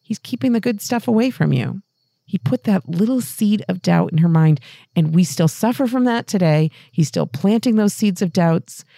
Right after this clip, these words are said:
in our own minds. Be aware of that. Be aware of when you're falling prey to that, to those suggestions that God is not good, that we can't trust him,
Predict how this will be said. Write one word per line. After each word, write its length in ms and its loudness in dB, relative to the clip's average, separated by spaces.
in 100 4
our 200 4
own 260 4
minds. 720 4
Be 120 2
aware 360 0
of 100 -2
that. 340 0
Be 100 0
aware 380 2
of 160 -2
when 160 4
you're 100 4
falling 380 2
prey 260 0
to 160 -8
that, 380 -2
to 100 -10
those 200 4
suggestions 1000 -2
that 160 -4
God 180 0
is 140 0
not 240 -2
good, 320 2
that 100 -4
we 80 -8
can't 260 -4
trust 340 -2
him, 320 2